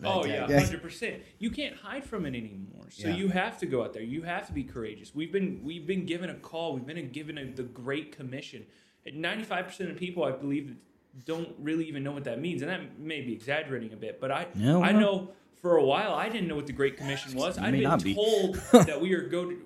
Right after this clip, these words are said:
Speaker 1: we are to go to make disciples of all nations, but I n-, was never given anything like that.
Speaker 3: Mm-hmm.
Speaker 1: I, I had a weird, me coming to know Christ was weird in general, but th-, this whole idea, like, I,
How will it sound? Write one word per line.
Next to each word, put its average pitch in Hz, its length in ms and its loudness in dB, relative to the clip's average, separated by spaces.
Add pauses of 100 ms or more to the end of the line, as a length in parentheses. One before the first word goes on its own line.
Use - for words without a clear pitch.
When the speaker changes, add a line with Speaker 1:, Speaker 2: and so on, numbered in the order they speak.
Speaker 1:
we 160 120 -2
are 170 100 -2
to 147 80 -10
go 151 240 -2
to 147 60 -10
make 143 340 -10
disciples 139 480 -8
of 127 80 -10
all 123 100 0
nations, 175 320 0
but 165 140 0
I 196 60 0
n-, 185 200 2
was 160 160 -2
never 165 260 -8
given 131 520 -10
anything 139 440 -10
like 107 260 -14
that. 123 440 -8 (160)
Speaker 3:
Mm-hmm. 107 140 2
Speaker 1:
I, 107 60 2
I 113 180 0
had 175 160 -4
a 143 60 -2
weird, 139 580 -4 (1000)
me 160 220 -4
coming 139 240 -2
to 120 60 0
know 113 160 0
Christ 120 320 -2
was - 100 -12
weird 107 300 -4
in 101 60 -16
general, 107 300 -10
but 226 380 -2 (640)
th-, 175 280 0
this 175 180 0
whole 185 200 2
idea, 156 460 -2
like, 135 240 -2
I, 160 100 -2